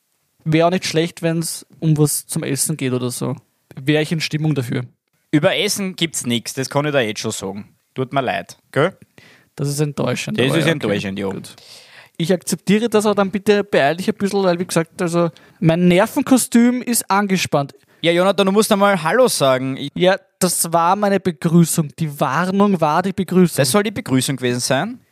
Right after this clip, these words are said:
Speaker 1: Na ja, ist ja wurscht.
Speaker 2: Ja,
Speaker 1: Ich
Speaker 2: ist kein
Speaker 1: mein
Speaker 2: Wunder, dass ich von allen der Lieblingspodcaster von uns beiden bin, weil du immer so unsympathische Begrüßungen machst.
Speaker 1: Ha! Mach bitte dafür eine Umfrage auf Instagram.
Speaker 2: <laughs> Alles klar, das werde ich einmal machen. Das ist eine gute Frage eigentlich. Das,
Speaker 1: Ja.
Speaker 2: das werde ich im
Speaker 1: Ja.
Speaker 2: Kopf behalten.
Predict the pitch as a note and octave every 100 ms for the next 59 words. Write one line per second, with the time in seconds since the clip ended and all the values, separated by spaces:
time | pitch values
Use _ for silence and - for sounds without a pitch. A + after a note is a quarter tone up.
0 | _ _ - C#3 C3+ B2+ D#3 D#3+ D3+ C#3+
1 | D3 F3 - E3 D#3 D#3+ G3 A3+ C4 G#3
2 | - - - F3+ B2+ E3 D#3 D3+ D#3+ D3+
3 | - D#3 C#3+ - C#3 C#3+ D3+ D3+ C#3 A#2+
4 | A#2 D3 D#3 D3 D#3+ E3+ E3 - G3+ A3+
5 | G3 D#3 C3 E3 E3 F3 G#3 B3+ B2+ A2
6 | G#2+ - - - - - - D#4 D#4 -
7 | _ _ _ - - - - _ _ D#3
8 | E3 - F#3+ F3 - D3+ D#3 E3+ E3+ F#3
9 | F3 E3+ D#3+ D#3+ F3 D#3 - D#3+ D3 D#3+
10 | G3+ - - - D3 A3 G3+ - D3+ -
11 | E3+ - G4 - F#4 _ - G#3 A#3 D3
12 | C3 C#3 D3 B2+ B2+ B2 C#3 D3+ C#3+ C3
13 | A#2 A#2+ F3 B2+ G#3+ - A#2+ A#2 G2 F#2+
14 | F#2+ - D3 C3+ A#2+ - A2 C3 D#3 C#3+
15 | C#3 - A2+ G2 D#2+ D#2+